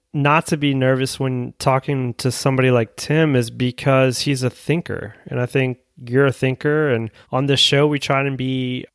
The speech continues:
thinkers, if that makes sense. And so it's like, you always kinda have something to talk about with these people that are willing to kind of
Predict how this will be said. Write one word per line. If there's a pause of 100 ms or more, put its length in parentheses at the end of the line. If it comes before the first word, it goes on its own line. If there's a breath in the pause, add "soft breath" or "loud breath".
(120)
thinkers, (200)
if
that
makes
sense.
And
so
it's
like,
you
always
kinda
have
something
to
talk
about
with
these
people
that
are
willing
to (340)
kind
of